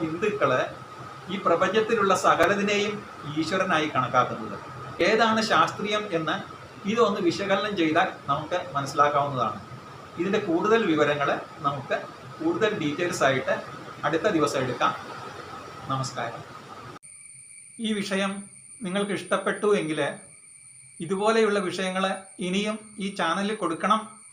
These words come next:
എന്ന ആഗ്രഹമുള്ളവർ ഈ ചാനൽ സബ്സ്ക്രൈബ് ചെയ്യാൻ മറക്കരുത്. പണ്ട് ഉള്ള ചാനലുകളിൽ സബ്സ്ക്രൈബ് ചെയ്തിരുന്നു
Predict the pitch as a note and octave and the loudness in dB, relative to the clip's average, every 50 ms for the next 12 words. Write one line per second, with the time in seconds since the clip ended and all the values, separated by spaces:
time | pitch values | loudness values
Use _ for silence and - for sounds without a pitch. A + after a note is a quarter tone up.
0 | _ _ _ _ - _ _ - F#3 F#3 G3 F#3+ E3+ E3 F3+ F#3 G3+ G3+ F#3+ G#3+ | _ _ _ _ -20 _ _ -4 -2 2 6 6 6 6 6 4 2 2 2 2
1 | F#3+ E3 D#3 D3+ D3 C#3 C#3+ D#3+ - - - - _ _ _ - - - - - | 2 2 2 2 2 2 0 -4 -6 -8 -14 -20 _ _ _ -20 -20 -20 -20 -20
2 | - - - _ - - - - - - - G#3 A3 G3+ G#3 F3+ E3+ F3 G3 G3+ | -20 -20 -20 _ -20 -20 -20 -20 -20 -8 -6 -4 -2 2 2 2 2 2 0 -4
3 | G3+ - - - - - - F3+ D#3+ - - - G#3 A3 A3+ G#3 F#3+ E3+ E3+ F3 | -6 -10 -16 -16 -12 -4 -2 -2 -2 -2 -2 0 0 2 2 2 2 2 2 0
4 | F3+ - - - - - - - - - - - - D#3+ D#3 D#3+ - F#3+ E3+ D3 | -2 -8 -14 -20 -20 -20 -20 -20 -20 -20 -20 -6 -2 0 0 2 2 2 0 0
5 | C3+ A#2+ - - - - - - - - - - - - - - - - - - | -2 -4 -8 -10 -16 -20 -20 -20 -20 -20 -20 -20 -20 -20 -20 -20 -20 -4 0 2
6 | E3 F3+ G3 G#3 G#3+ A#3 A#3+ A#3+ A#3 - - - - - - - - - - - | 2 2 2 2 2 2 2 2 0 -4 -12 -20 -20 -20 -20 -20 -20 -20 -20 -20
7 | - - A#3 F3+ F#3+ G#3+ G#3 A3 G3+ G#3 F3 E3 E3+ F#3+ G3+ G3+ G3+ G#3+ G#3 G#3+ | -10 -6 -4 -2 2 4 4 4 4 4 2 2 2 2 2 2 2 2 0 0
8 | G#3+ G#3 F#3+ E3+ - - G3+ G3+ G#3 G#3+ F#3+ G3 F3+ F3 E3+ G3 G3 G3+ G3+ G#3+ | 0 0 0 0 0 0 0 0 0 0 0 0 0 2 2 2 2 2 0 -2